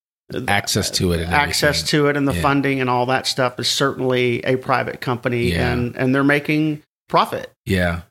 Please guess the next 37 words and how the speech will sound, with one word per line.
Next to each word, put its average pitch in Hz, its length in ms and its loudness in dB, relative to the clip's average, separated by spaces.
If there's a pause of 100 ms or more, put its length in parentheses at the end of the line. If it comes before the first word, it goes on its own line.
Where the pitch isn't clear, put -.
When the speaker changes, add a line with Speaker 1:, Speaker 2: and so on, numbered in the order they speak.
Speaker 2:
And, 135 440 2
Speaker 1:
Yeah. - 40 -4
Speaker 2:
you 143 100 2
know, 135 120 2
especially 190 480 0
in 147 80 2
the 135 120 2
A 135 80 2
E 135 220 2
industry, 127 540 0
you 123 100 0
know, 123 140 0
we 123 160 2
always 123 260 2
talk 131 280 -2
about 123 200 0
our 117 140 0
margins 123 800 2
and, 117 300 -2 (480)
you 143 100 2
know, 131 120 4
where, 131 440 4
where 135 280 2
are 139 100 4
you 131 160 0
going 123 240 0
to 131 140 -2
make 127 260 0
your 123 100 -2
money 131 480 2
and, 120 260 -4
and, 117 220 -4
and 123 160 0
in 123 80 0
construction. 127 840 -2 (760)
And, 131 360 4
uh, 123 460 0